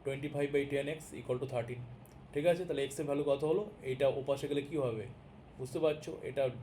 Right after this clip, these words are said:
into ছিল, ডিভিশন হবে, আবার ডিভিশনটা into হয়ে উল্টে যাবে, তাহলে একেবারে উল্টে নিলাম,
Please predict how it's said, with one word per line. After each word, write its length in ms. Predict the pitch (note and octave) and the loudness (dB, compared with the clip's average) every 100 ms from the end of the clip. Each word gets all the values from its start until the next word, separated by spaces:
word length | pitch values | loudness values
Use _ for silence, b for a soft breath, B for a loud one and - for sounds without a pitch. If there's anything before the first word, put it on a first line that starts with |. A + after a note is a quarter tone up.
| - - - - | -12 -16 -14 -6
into 260 | D3 D#3+ | -4 -2
ছিল, 140 | D3+ D3 | 0 0
ডিভিশন 360 | C3 D3 D#3+ | 0 2 2
হবে, 200 | C#3+ C3+ | 2 2
আবার 140 | C#3 A#2+ | 2 2
ডিভিশনটা 420 | C3 C#3+ D#3 D3 | 0 0 0 2
into 220 | C#3+ C#3+ | 0 2
হয়ে 100 | C#3+ | 2
উল্টে 220 | C3+ C3 | 2 0
যাবে, 240 | C3+ A#2 - | 2 0 -2
তাহলে 600 | - - - - - A#2 | -12 -18 -20 -20 -6 -4
একেবারে 300 | A#2+ C3 C3+ | 0 2 4
উল্টে 220 | C#3+ C#3 | 4 0
নিলাম, 240 | C#3+ D3 | -2 -4